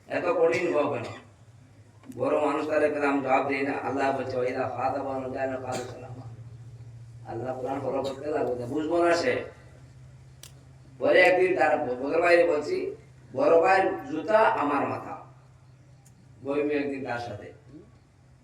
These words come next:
ইনশাআল্লাহ, এমন করে পয়দা হয়েছি, সে আমার সাদা শুকনো আছে আমার। ইনশাআল্লাহ,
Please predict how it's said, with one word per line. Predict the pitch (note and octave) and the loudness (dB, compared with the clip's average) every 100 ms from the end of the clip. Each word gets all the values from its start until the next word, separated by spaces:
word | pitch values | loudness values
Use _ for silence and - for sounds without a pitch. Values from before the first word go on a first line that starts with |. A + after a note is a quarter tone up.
| _ - - - | _ -20 -20 -12
ইনশাআল্লাহ, | A#2+ C#3 C3 C#3+ D3 D3 - - - | -8 -2 0 0 0 -2 -6 -18 -8
এমন | B2+ D3 D3 | -4 -2 0
করে | D3 D3 | 0 0
পয়দা | D3 D#3+ F3+ | 0 0 0
হয়েছি, | - D3+ C#3+ | 0 -2 -2
সে | C3 | 0
আমার | C3 B2+ | 0 0
সাদা | A#2+ B2+ B2 | -2 -2 -4
শুকনো | B2 B2 | -6 -8
আছে | A#2+ C3 | -8 -8
আমার। | B2 - - - - - - - - - - - F3+ C#3+ | -10 -14 -20 -20 -20 -20 -20 -20 -20 -20 -20 -16 -12 -10
ইনশাআল্লাহ, | A2 C3 C#3 D3 C#3+ | -6 -4 0 0 0